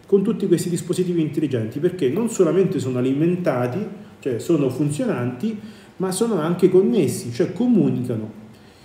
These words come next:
Quindi il tema della manipolazione <clears throat> ha come prerequisito, quindi manipolazione in questo caso,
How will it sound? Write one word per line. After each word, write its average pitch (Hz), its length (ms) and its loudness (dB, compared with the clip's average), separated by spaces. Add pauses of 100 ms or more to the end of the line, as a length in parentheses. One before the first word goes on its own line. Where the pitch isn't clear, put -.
(500)
Quindi 185 260 0
il 147 160 -4
tema 269 240 2
della 147 200 2
manipolazione 147 1080 0
<clears throat> - 560 -4
ha 196 160 0
come 151 260 4
prerequisito, 139 1040 2
quindi 127 160 -4
manipolazione 127 540 0
in 131 60 2
questo 120 200 -4
caso, 127 520 -2